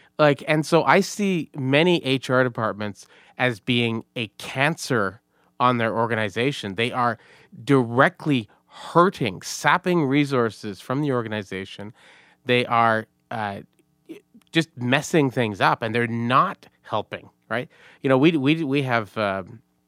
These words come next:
a, a department at my college right now, which is for kind of, uh, learning disabilities and things like that. And it's, it's created this, you know, every semester there's more and more students who supposedly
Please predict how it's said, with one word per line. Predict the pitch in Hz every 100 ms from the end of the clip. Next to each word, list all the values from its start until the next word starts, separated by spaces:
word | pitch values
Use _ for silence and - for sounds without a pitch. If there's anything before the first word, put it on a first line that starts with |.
| _ _ _ _ - -
a, | 110 110 - - _
a | 117 110
department | 117 135 127 123
at | 117 -
my | 110 104
college | - 151 165 120
right | 101
now, | 98 95
which | 95 101 120
is | 107 - _ - - _
for | _ - 117 110 -
kind | 127 117
of, | 98 101 _ _ _ _ _ _ -
uh, | - - -
learning | 117 127 127 123
disabilities | 117 - 110 113 113 110 110 110 95
and | 107 104
things | 123 117 123
like | 110 -
that. | 113 110 107
And | 117 -
it's, | 139 123 -
it's | 127 -
created | - 143 151 143
this, | 120 113 - - - _ _ _ _ _
you | 127
know, | 113 -
every | 160 165 175
semester | - 131 120 113 - 113 107 98 _
there's | 120 107 117
more | 113 123
and | 123
more | 113 110
students | - 113 104 104 - - -
who | - 104 101
supposedly | - - - 113 101 113 104 101 95